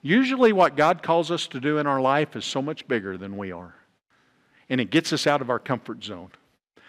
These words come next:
Joseph, I am sure, was out of his comfort zone. Are people gonna talk about him?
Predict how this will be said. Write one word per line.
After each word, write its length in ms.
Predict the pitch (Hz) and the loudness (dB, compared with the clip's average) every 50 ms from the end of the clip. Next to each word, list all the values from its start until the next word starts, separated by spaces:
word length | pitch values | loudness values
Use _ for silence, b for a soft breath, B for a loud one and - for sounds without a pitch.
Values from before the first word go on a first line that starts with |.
| b b b b b - | b b b b b 0
Joseph, 460 | - 180 208 240 233 - 226 - - 180 175 | 4 6 6 6 6 4 2 2 2 0 0
I 160 | 165 170 165 | 0 2 2
am 240 | 160 165 156 143 - | 2 2 0 -2 -4
sure, 580 | - - - - - 214 196 143 107 101 104 | -4 -4 -2 0 4 4 4 4 4 2 -2
was 220 | 104 117 123 117 143 | -4 -4 -2 2 2
out 160 | 131 135 139 | 2 2 0
of 80 | 123 | -2
his 180 | 113 127 123 - | -6 -8 -8 -2
comfort 340 | - 143 117 110 120 113 - | -2 -2 -2 -2 -6 -12 -12
zone. 280 | 107 104 90 87 95 - _ _ _ b b b b b b b b b b - | -14 -14 -14 -16 -18 -20 _ _ _ b b b b b b b b b b -4
Are 80 | 131 | 0
people 320 | - - 185 190 - 180 156 | 4 4 4 4 4 4 4
gonna 180 | 170 175 165 | 4 4 4
talk 300 | 151 - 175 170 170 165 | 4 4 4 4 4 4
about 240 | 185 160 175 175 185 | 2 2 4 4 2
him? 180 | 202 202 180 | 2 -2 -6